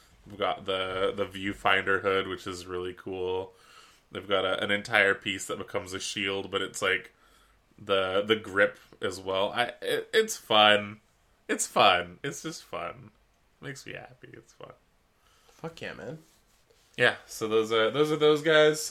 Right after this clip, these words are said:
Speaker 1: Um, but I think that was it for me for toys this week. Nothing super spicy or new. Just, uh, just some bots that I already owned in different colors that make me more excited than the ones that I already own.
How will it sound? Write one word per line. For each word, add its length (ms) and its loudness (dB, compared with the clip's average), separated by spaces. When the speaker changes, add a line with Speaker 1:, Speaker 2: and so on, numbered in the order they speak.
Speaker 1:
Um, 720 0
but 160 4
I 40 4
think 200 -8
that 120 0
was 160 0
it 140 -4
for 120 -12
me 140 -8
for 160 -10
toys 400 -8
this 180 -12
week. 180 -10
Nothing 520 -4
super 1000 -8
spicy 560 -6
or 100 -4
new. 440 -10
Just, 420 -8
uh, 300 0
just 200 0
some 280 2
bots 340 6
that 140 2
I 120 6
already 320 4
owned 240 -2
in 140 -2
different 420 -2
colors 420 2
that 140 2
make 200 -4
me 80 -4
more 240 -2
excited 480 -6
than 160 -10
the 80 -6
ones 220 -10
that 100 -4
I 60 -2
already 260 -4
own. 260 -6